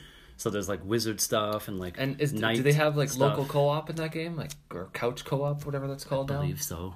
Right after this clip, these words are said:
Speaker 2: I hope so.
Speaker 1: I think it has couch co-op.
Speaker 2: I'm pissed off that Diablo four got rid of that.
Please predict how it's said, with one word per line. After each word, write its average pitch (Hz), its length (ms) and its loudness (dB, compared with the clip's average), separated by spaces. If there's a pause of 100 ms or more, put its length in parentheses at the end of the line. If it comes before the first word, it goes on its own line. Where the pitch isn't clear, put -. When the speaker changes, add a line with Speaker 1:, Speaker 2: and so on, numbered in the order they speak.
Speaker 2:
I - 80 -8
hope 110 240 0
so. 95 260 -6 (320)
Speaker 1:
I - 60 -12
think 113 200 -2
it 95 80 -6
has 87 140 -6
couch 87 280 -8
co-op. 85 300 -10
Speaker 2:
I'm 143 40 -2
pissed 175 240 0
off 127 300 4
that 107 340 -2
Diablo 117 380 0
four 120 320 4
got 120 180 2
rid 156 100 4
of 175 80 2
that. 104 320 -4